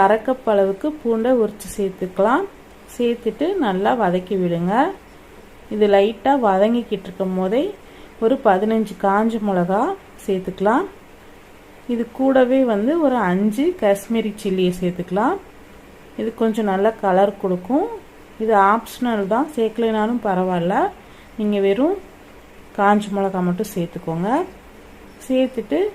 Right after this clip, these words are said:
நல்லா வதக்கிக்கலாம். இது வதங்கிட்டு இருக்கு. இந்த டைம்ல ஒரு பதினஞ்சு சின்ன வெங்காயம் சேர்த்துட்டு கொஞ்சம் லைட்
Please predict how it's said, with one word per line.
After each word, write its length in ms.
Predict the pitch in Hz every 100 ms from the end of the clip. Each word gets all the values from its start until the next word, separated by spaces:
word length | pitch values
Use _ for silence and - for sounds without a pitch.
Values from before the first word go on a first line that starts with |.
| -
நல்லா 260 | 208 190 226 220
வதக்கிக்கலாம். 680 | 185 190 196 190 180 247 330
இது 100 | 214 220
வதங்கிட்டு 560 | 196 196 214 220 208 -
இருக்கு. 280 | 185 - 285 440 - -
இந்த 140 | 202 185
டைம்ல 340 | 196 196 202 269 262
ஒரு 120 | 262 262
பதினஞ்சு 500 | 180 175 202 208 202 -
சின்ன 240 | 196 196 214
வெங்காயம் 440 | 202 180 165 175 180
சேர்த்துட்டு 480 | 170 - 185 285 415 - - - - - - - - - 214
கொஞ்சம் 340 | 214 220 294
லைட் 300 | 208 185 214